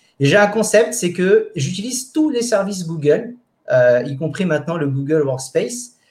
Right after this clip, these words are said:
mais j'ai toujours, euh, la, l'envie d'avoir un, une solution alternative hors Google, utilisable sur tous les O S, concrètement. Donc, c'est pour ça que souvent, je parle d'Infomaniac et que je parle de ce genre de produit,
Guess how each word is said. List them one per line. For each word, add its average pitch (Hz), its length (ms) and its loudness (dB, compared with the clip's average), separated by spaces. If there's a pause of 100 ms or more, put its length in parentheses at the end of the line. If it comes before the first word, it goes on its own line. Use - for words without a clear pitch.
(480)
mais 214 580 2
j'ai 156 260 -2
toujours, 226 440 2
euh, 160 340 4 (120)
la, 156 200 4
l'envie 185 440 -2
d'avoir 180 640 2
un, 151 260 -2
une 165 140 -4
solution 226 440 -6
alternative 165 800 -4
hors 170 220 -2
Google, 151 420 -2 (460)
utilisable 190 600 0
sur 202 440 -2
tous 220 140 -10
les 190 200 -4
O 151 80 2
S, - 360 -6 (580)
concrètement. 139 560 -4 (260)
Donc, 160 160 2
c'est 156 100 0
pour 160 100 0
ça 190 120 2
que - 80 -4
souvent, 175 260 -2
je - 140 -6
parle 160 260 4
d'Infomaniac 143 800 -2
et 139 80 -8
que 131 40 -10
je 131 120 -8
parle 147 280 2
de 131 80 -6
ce 131 160 -10
genre 139 240 -2
de 131 80 -8
produit, 135 520 -10